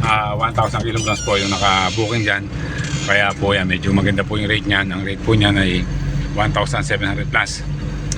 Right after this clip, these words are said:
Kaya po, okay yan. Yan po, eh, kukunti nga lang po yan. Kaya yan po, eh, pwede rin po natin sabayan kung may makikita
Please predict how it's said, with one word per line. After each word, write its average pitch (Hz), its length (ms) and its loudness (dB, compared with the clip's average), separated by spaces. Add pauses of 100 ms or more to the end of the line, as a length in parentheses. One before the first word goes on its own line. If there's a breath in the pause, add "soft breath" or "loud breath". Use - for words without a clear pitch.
(200 loud breath)
Kaya 98 240 2
po, 98 240 0
okay 98 240 2
yan. 90 80 -4 (500)
Yan - 160 -4
po, 139 160 0
eh, 135 140 4
kukunti 156 420 2
nga 160 140 4
lang 147 100 0
po 151 140 -2
yan. 139 160 0
Kaya 127 400 2
yan 127 80 -4
po, 123 160 4
eh, 120 80 0
pwede 120 240 4
rin 120 80 2
po 117 160 0
natin 110 160 0
sabayan 98 560 0
kung 98 80 4
may 101 100 2
makikita 101 400 2